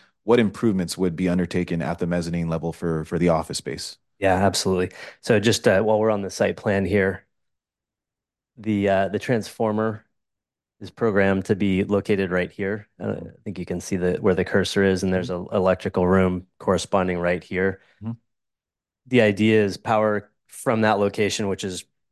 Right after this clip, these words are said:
Speaker 2: you know, pretty close to the middle of the site. You can relatively easily distribute power out to the truck court if you need to for E V charging or when you need to for E V charging.
Speaker 1: Mm-hmm.
Speaker 2: It's also inside the building, so, and it's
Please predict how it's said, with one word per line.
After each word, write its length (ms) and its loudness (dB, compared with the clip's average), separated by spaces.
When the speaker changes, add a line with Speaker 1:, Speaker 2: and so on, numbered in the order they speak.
Speaker 2:
you 60 0
know, 80 0
pretty 240 -2
close 240 2
to 100 -20
the 80 -4
middle 220 0
of 60 -2
the 80 -2
site. 400 0
You 120 -8
can 380 -6
relatively 520 2
easily 280 0
distribute 480 -2
power 400 2
out 240 0
to 120 -8
the 100 -10
truck 260 -4
court 260 -4
if 140 -6
you 80 -8
need 200 -6
to 140 -10
for 160 -8
E 140 -4
V 160 -8
charging 460 0
or 100 0
when 220 -2
you 100 -4
need 200 -6
to 180 -6
for 160 -4
E 140 2
V 120 2
charging. 460 4
Speaker 1:
Mm-hmm. 300 -16
Speaker 2:
It's 160 -4
also 320 4
inside 460 0
the 80 -6
building, 420 -2
so, 640 -2
and 140 -8
it's 220 -8